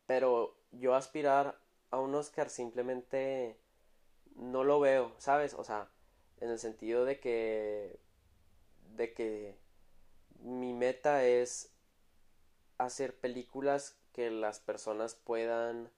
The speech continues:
apreciar, ¿sabes? No en un ámbito experimental de que, "Oh, sí, es que esto está muy artsy", no, o sea, yo creo que mis directores que tengo como referentes, que son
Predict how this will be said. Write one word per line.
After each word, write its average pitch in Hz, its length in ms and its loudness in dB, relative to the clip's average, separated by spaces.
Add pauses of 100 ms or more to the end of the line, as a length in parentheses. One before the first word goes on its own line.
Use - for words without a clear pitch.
(640)
apreciar, 104 680 -2 (140)
¿sabes? 131 380 4
No 127 120 2
en 139 120 2
un 156 280 0 (300)
ámbito 143 380 -2
experimental 117 800 2
de 117 100 -2
que, - 160 -12
"Oh, 98 300 -10
sí, 78 260 -10
es 92 140 -6
que - 120 -10
esto 78 160 -10
está 85 320 -4 (100)
muy 104 260 -4
artsy", 98 560 -4 (360)
no, 127 560 2
o 120 100 -4
sea, 110 580 -2 (240)
yo 123 120 -4
creo 151 220 0
que 180 320 0 (640)
mis 123 340 -4
directores 120 560 -2
que 123 120 -4
tengo 110 340 -4
como 107 720 -2
referentes, 117 720 -2
que 104 120 -10
son 98 320 -6